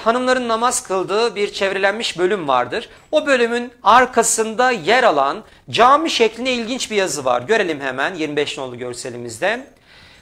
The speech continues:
Çok ilginçtir. Bir yazı adeta resme dönüştürülmüştür. Ve bakın değerli dostlar, o cami şeklindeki yazı, bakın minareleri görüyoruz, ortada cami kubbesini görüyoruz. Yazının bütününde bir hadis olduğunu görüyoruz.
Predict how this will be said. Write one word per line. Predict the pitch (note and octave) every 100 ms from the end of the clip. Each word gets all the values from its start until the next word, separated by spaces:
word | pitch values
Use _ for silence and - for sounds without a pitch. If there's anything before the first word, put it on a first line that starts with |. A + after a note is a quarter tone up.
| _
Çok | - B3
ilginçtir. | A3+ F#3+ D#3+ B2+ D3 F3+ F3
Bir |
yazı | G#3 F#3 F3+ F#3
adeta | E3+ E3 F#3
resme | D#3+ D#3+ F3+ E3
dönüştürülmüştür. | C#3+ C3+ - C#3 B2+ B2 - E3+ A3+ - - - -
Ve | A3+
bakın | B3+ C4 G#3 G#3 - _ -
değerli | G3 A#3
dostlar, | B3 - F3 E3 -
o | C4 G3
cami | A3 A3+ A#3
şeklindeki | B3 G#3+ G#3+ G3+ G3 G#3
yazı, | F#3 F3+ C3+
bakın | D#3 D#3+
minareleri | D3 C#3+ C#3+ C#3 C#3+ D3+
görüyoruz, | D#3 D3 D#3 E3+
ortada | D3+ C3+ C#3 C#3
cami | C3+ C3+ C#3 C#3+
kubbesini | C3+ B2 C3 C#3+ D#3
görüyoruz. | D#3 E3+ E3 E3 G#3+ - - -
Yazının | G#3 A3+ B3+ B3+
bütününde | B3+ A#3+ A#3 G#3+ A3 A#3+ - _ -
bir | D#3
hadis | F3+ F#3 G#3 G#3+
olduğunu | A#3 A#3 A3+ B3 B3
görüyoruz. | A#3+ B3+ B3 B3 C4 C#4